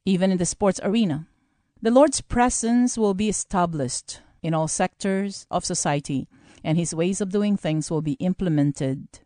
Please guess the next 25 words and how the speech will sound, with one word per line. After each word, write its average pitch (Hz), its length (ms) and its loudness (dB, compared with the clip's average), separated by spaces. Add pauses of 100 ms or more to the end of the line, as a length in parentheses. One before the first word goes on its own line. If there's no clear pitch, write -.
(140)
especially 214 640 0
in 196 240 -2
the 175 120 0
realm 175 440 0
of - 180 -2
finances. - 1040 -2 (1700)
This 160 180 -2
is 165 180 -2
what 160 440 0
the 151 100 -4
transfer 170 440 -4
of 143 160 -4
wealth, 208 400 4
influence, 175 580 0
and 160 80 -2
affluence 220 540 0
is 190 160 -2
all 165 160 0
about. 151 420 -4
This 143 240 -6
is 127 120 -6
"Thus 139 260 -4
saith 147 280 -6
the 190 80 -8
Lord." 202 360 -2